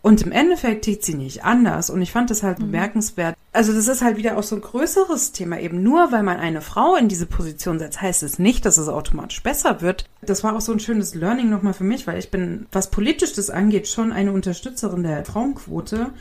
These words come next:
Speaker 1: Aber
Speaker 2: Mhm.
Speaker 1: eben unter der Bedingung, dass diese Frauen dann halt auch eben wirklich eine Veränderung bringen.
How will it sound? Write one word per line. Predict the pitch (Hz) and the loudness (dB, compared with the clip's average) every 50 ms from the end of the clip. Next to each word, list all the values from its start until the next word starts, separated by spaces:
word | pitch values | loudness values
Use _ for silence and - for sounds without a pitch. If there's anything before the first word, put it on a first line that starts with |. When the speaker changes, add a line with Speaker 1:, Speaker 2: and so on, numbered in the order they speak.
| - - - - - - - - - | -20 -20 -20 -20 -20 -20 -20 -6 0
Speaker 1:
Aber | - 208 196 226 | 2 4 4 4
Speaker 2:
Mhm. | - | 4
Speaker 1:
eben | 180 180 190 165 | 2 0 0 0
unter | 190 196 202 185 | 0 2 2 2
der | 170 160 | 0 -2
Bedingung, | 160 160 - - 202 240 269 247 214 214 220 208 | -4 -6 -6 -2 -2 0 2 2 2 2 2 0
dass | 196 190 - | 0 -2 -4
diese | - 185 180 208 196 | -4 -4 -2 -2 -2
Frauen | - - - 156 165 185 190 | -2 -4 -2 -2 -2 0 0
dann | 196 202 196 | 0 -2 -2
halt | 202 190 - - | -2 -2 -4 -6
auch | 156 - - | -8 -8 -8
eben | 160 175 175 170 170 | -6 -4 -4 -4 -4
wirklich | 185 185 - 175 - | -6 -6 -6 -6 -4
eine | 185 170 | -4 -4
Veränderung | - - - 151 160 156 156 151 156 151 156 160 | -4 -6 -8 -6 -6 -6 -6 -8 -8 -8 -6 -4
bringen. | 165 - 208 277 359 403 247 - - 170 190 | -2 -2 0 0 0 0 0 0 -2 -6 -12